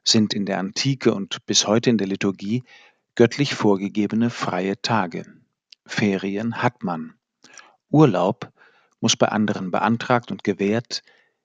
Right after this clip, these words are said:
gegeben und genommen werden. Und wer sich Urlaub nimmt, der nicht gewährt wurde, hat ein Problem. So geht es Jesus mit den Jüngern. Vor lauter Arbeit kommen sie nicht mehr zum Essen.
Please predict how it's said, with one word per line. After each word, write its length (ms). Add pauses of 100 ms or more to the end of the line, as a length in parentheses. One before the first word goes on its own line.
(100)
gegeben 580
und 180
genommen 460
werden. 320
Und 240
wer 140
sich 260
Urlaub 400
nimmt, 480
der 100
nicht 300
gewährt 420
wurde, 400 (540)
hat 160
ein 160
Problem. 580 (1800)
So 220
geht 160
es 160
Jesus 320
mit 140
den 100
Jüngern. 540
Vor 140
lauter 260
Arbeit 440
kommen 200
sie 100
nicht 280
mehr 120
zum 220
Essen. 560